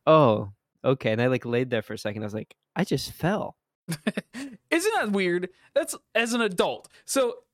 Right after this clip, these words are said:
Speaker 2: as a kid, you fall all the time. That's not a weird
Speaker 1: Mm-hmm.
Speaker 2: thing. Like, kids, Ben today, literally, I, I made him laugh so hard that he fell backwards 'cause he forgot to take a step.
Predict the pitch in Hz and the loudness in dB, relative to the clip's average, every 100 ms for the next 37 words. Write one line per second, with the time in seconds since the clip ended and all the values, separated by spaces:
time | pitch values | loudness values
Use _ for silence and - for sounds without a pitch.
0 | _ _ - 277 240 - - 349 247 190 | _ _ -2 -2 -2 -6 -2 0 0 -2
1 | - 226 208 180 156 156 - - 190 226 | -2 0 0 -2 -4 -6 -8 -4 -2 -2
2 | 320 302 262 220 208 190 - 147 131 143 | 0 0 2 0 0 -2 -2 -4 -4 -8
3 | - 285 233 - _ _ _ _ _ _ | -2 -2 -2 -8 _ _ _ _ _ _
4 | 208 180 285 330 277 214 202 254 - 185 | -2 0 0 0 0 2 0 0 0 0
5 | 214 233 254 247 _ - 196 202 - 185 | 0 0 -2 -4 _ -2 0 -2 -2 -2
6 | 196 190 202 220 175 165 - 208 170 165 | 0 0 0 0 0 0 0 0 2 0
7 | 185 196 156 151 185 185 160 156 202 196 | 0 0 -2 -2 0 0 0 0 0 -2
8 | - 160 156 175 165 254 185 165 151 165 | -4 -6 -2 0 2 2 2 2 0 -2
9 | 117 - | -4 -6